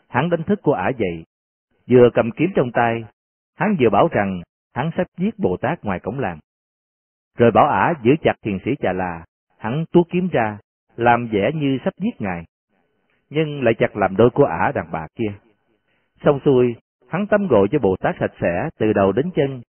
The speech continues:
và tiếp đãi ngài đủ món cao lương mỹ vị suốt mấy ngày liền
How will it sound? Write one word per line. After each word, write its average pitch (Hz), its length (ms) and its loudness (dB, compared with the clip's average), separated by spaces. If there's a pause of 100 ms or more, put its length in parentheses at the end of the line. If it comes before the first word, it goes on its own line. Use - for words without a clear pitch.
(220)
và 110 300 4
tiếp 220 160 -2
đãi 113 200 0
ngài 101 300 -2
đủ 95 220 0
món 156 240 -2
cao 131 160 2
lương 123 200 0
mỹ 117 200 -2
vị 90 260 -6 (200)
suốt 180 120 2
mấy 180 160 -2
ngày 113 200 -4
liền 87 280 -8